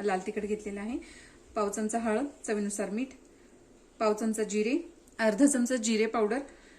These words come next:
आणि पाव चमचा गरम मसाला. गस-, गरम मसाला तुम्ही घरगुती किंवा कुठलाही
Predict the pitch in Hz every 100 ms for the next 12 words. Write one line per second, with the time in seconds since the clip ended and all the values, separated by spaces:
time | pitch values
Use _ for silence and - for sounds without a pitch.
0 | - - 208 220 220 226 233 254 285 311
1 | 311 226 185 190 180 170 - - - -
2 | - - - - - 202 208 208 - 220
3 | 240 262 285 285 262 262 269 262 220 220
4 | 233 220 233 285 330 - 208 262